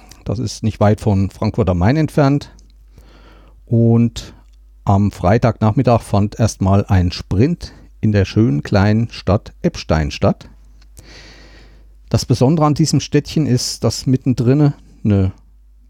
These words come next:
wunderschöne alte Burg steht, die so halb eingestürzt, halb wieder aufgebaut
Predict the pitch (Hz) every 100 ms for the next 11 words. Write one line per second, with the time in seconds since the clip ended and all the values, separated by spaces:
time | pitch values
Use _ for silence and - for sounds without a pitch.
0 | - 135 143 143 135 120 113 107 98 165
1 | 254 - 208 233 - - _ - 160 143
2 | 143 143 139 147 _ - 110 - 120 151
3 | - 160 - - 117 117 120 110 113 151
4 | - - 160 175 -